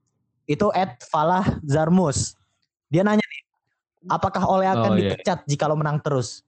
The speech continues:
Speaker 1: Nah, maksudnya gini, Bang. Gue pikir gini ya, yang gue pikir gini.
Speaker 2: <laughs> Iya.
Speaker 1: Seorang Thomas Tuchel <clears throat>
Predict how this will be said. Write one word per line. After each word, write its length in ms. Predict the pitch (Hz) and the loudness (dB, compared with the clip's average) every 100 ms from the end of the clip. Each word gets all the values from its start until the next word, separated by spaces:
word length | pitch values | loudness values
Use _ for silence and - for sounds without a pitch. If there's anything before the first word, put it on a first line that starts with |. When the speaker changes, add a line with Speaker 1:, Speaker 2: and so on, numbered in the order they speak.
| _ | _
Speaker 1:
Nah, 260 | - 156 135 - _ _ | -6 -4 -4 -12 _ _
maksudnya 260 | 170 226 | -2 2
gini, 180 | 226 180 | 4 4
Bang. 260 | 139 120 117 _ _ _ _ _ _ _ _ _ _ - - | 2 -2 -8 _ _ _ _ _ _ _ _ _ _ -20 -4
Gue 160 | 202 | -2
pikir 200 | - 277 | 0 0
gini 180 | 220 185 | 2 4
ya, 80 | 156 | 2
yang 100 | 160 | 0
gue 140 | 175 - | 0 0
pikir 160 | 226 165 | 0 0
gini. 140 | 139 117 | 0 -4
Speaker 2:
<laughs> 60 | - - - - - - _ - | -6 -14 -18 -20 -20 -20 _ -20
Iya. 160 | - - | -6 0
Speaker 1:
Seorang 480 | 190 247 302 302 302 _ | 2 2 0 -2 -6 _
Thomas 460 | - 170 196 214 - - - | -4 0 0 -2 -8 -10 -4
Tuchel 640 | 170 - _ 131 139 143 _ _ _ _ _ _ _ | -4 -4 _ -2 -2 -4 _ _ _ _ _ _ _
<clears throat> 80 | 262 | -2